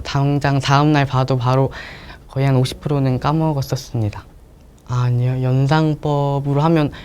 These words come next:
오히려 암기가 더 잘 됐습니다. 아니요. 원래 쓰면서 외울 때는 발음 기호를 보고 대충 따라서 외웠는데, 어, 연상법으로 하면은 오히려 연상법 안에 발음도 들어가 있고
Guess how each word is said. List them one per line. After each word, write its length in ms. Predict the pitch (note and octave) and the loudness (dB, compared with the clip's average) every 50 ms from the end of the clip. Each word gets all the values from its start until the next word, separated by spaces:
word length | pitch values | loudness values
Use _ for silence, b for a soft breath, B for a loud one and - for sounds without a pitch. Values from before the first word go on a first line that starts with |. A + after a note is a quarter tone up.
| B B B | B B B
오히려 300 | - C3 C3 C3+ C3+ C3 | -2 0 0 2 2 2
암기가 400 | A#2+ A#2+ B2 B2+ B2+ B2+ B2+ B2 | 2 2 2 2 0 0 -2 -2
더 140 | - - A2+ | -2 -2 -4
잘 240 | - - A#2 A2+ A2 | -2 0 0 0 0
됐습니다. 640 | - - F#2+ - - A#2 A2+ A2 G#2+ - - G2 - - - - - - - - - - - - - - - - - - | -2 -6 -10 -10 -6 -4 -2 -2 -2 -4 -4 -6 -8 -10 -16 -20 -20 -20 -20 -20 -20 -20 -20 -20 -20 -20 -20 -20 -20 -8
아니요. 340 | - C3 C3+ C#3 C#3+ C#3 B2+ | -2 0 2 2 2 2 2
원래 540 | B2+ C3 C3+ C#3 C#3+ C#3+ C#3 C#3 C3 B2 - - | 2 2 2 2 2 2 2 2 0 0 -2 -6
쓰면서 540 | - - - F#3 F#3+ G3 G3 F#3 E3 D#3+ D3 | -12 -4 0 2 4 4 4 4 4 4 4
외울 280 | B2+ B2+ C3 C#3 C3+ C#3 | 4 4 4 4 2 2
때는 460 | C#3+ C#3 C3+ C3+ C3+ C#3+ C#3 C3 A#2+ B B B B B B B | 0 2 2 2 2 2 2 0 -2 B B B B B B B
발음 380 | - - C3+ C#3 D3 D3+ D3+ D3 | -4 0 2 4 4 4 4 2
기호를 640 | - D#3 D3+ D3 C#3+ C#3+ C#3 C#3 C#3 C#3 C#3 C#3 C3+ | 2 2 2 2 2 2 0 0 0 0 0 0 0
보고 220 | - C#3 C#3 C#3 | 2 2 2 2
대충 500 | C3+ C3+ C3 - - C#3+ C#3 C3+ C3+ C3+ C3+ | 2 0 -2 0 0 2 2 2 2 2 2
따라서 580 | - E3 F3 F3+ F3 E3 - C#3 C#3 C3+ C3 | 2 2 4 4 2 2 2 2 2 2 2
외웠는데, 720 | A2+ A#2 B2 B2+ C3 C3+ C3+ C3 B2+ B2 B2+ C#3+ C#3+ B2+ B B B B B B B B B B B - | 2 2 2 2 2 2 2 0 0 0 0 0 0 0 B B B B B B B B B B B -8
어, 280 | - A#2+ A#2+ A#2+ A#2+ A#2 - - | -6 -4 -2 -2 -2 -4 -2 0
연상법으로 680 | C3+ C3+ C#3 C#3 D3+ D#3 D#3 D3+ - D3 C#3+ C#3+ C#3+ D3+ | 2 4 4 4 4 2 2 0 0 0 2 2 2 2
하면은 520 | D#3+ E3+ E3+ E3 D#3 D3 D3 C#3+ C3+ A2 | 2 2 2 2 2 2 2 2 0 0
오히려 500 | - C3 C3 C#3 C#3 C3+ C3+ C3 A#2+ - B B B B B - | 0 0 2 2 2 2 2 0 0 -2 B B B B B -4
연상법 580 | B2 C3 C3+ C3 D#3+ D3+ D3+ C#3+ - C#3+ B2+ B2 | 0 0 2 2 2 0 0 0 0 2 4 4
안에 240 | A#2+ B2+ C3+ C3+ | 4 4 4 2
발음도 440 | C3 - - C#3+ C#3+ C#3+ D3 C3+ C3+ | 2 2 2 4 4 4 4 2 2
들어가 340 | C3 - C3+ C#3 B2+ C3 B2+ | 0 2 0 2 2 2 0
있고 320 | A#2+ - - - D3+ E3 | 0 -2 -2 -2 -2 -2